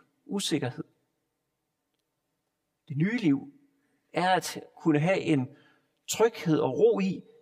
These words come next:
at vi er en del af en evighed, hvor Jesus allerede har gjort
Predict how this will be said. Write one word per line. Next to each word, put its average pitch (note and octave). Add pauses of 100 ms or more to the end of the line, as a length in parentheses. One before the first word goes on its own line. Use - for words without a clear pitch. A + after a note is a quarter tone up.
(120)
at C#3+
vi G3+
er G3+
en E3
del E3+
af D3+
en C3+
evighed, G3 (720)
hvor C#3+
Jesus F3
allerede D3
har C#3+
gjort A#2